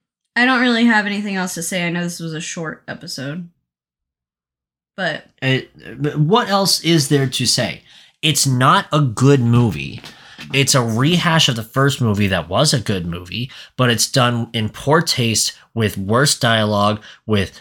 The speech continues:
Speaker 2: worse characters, uh, no interesting backline stories to any of it. The only, like, major variation is that Doug's there and providing contact back and forth.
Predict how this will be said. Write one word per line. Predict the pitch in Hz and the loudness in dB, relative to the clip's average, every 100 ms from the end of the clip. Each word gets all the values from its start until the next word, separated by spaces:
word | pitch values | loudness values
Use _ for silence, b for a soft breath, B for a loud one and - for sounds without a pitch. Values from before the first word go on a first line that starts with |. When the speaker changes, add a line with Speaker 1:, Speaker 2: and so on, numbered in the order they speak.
| B | B
Speaker 2:
worse | 104 95 123 156 - | -8 0 2 2 0
characters, | - 110 101 - 92 101 - - B B _ 113 | 0 0 -2 -4 -6 -4 -4 -6 B B _ 0
uh, | 107 101 101 - - | 2 2 0 -4 -2
no | 113 110 123 147 165 | 0 2 4 4 2
interesting | 135 139 139 131 135 113 | 0 2 2 0 -2 -2
backline | 104 110 - 110 101 98 | 0 -2 -2 -6 -4 -2
stories | - 104 98 98 - | -2 -2 -2 -2 -4
to | 107 117 | -4 -2
any | 117 104 | -2 -2
of | 87 | -4
it. | 85 87 _ _ b b b | -6 -8 _ _ b b b
The | 113 139 | -2 0
only, | 123 151 156 139 139 _ _ _ _ _ _ _ | 2 2 4 2 -2 _ _ _ _ _ _ _
like, | 131 127 104 | 0 0 0
major | 113 113 123 113 117 | -2 2 2 4 2
variation | 110 110 101 107 107 107 | 2 2 2 0 0 0
is | 98 95 | -4 -4
that | 101 90 90 | -6 -6 0
Doug's | 113 117 110 - - | 2 2 0 -2 -4
there | - 110 117 110 107 | -6 -2 0 2 0
and | 104 104 98 | 0 -4 -2
providing | 107 95 95 98 101 101 95 95 | -2 0 0 0 0 -2 -4 -6
contact | - - 110 104 95 92 87 - | -6 -2 0 0 -2 -4 -4 -6
back | 95 90 | -4 -4
and | 92 | -6
forth. | 82 90 64 - - | -8 -10 -10 -14 -16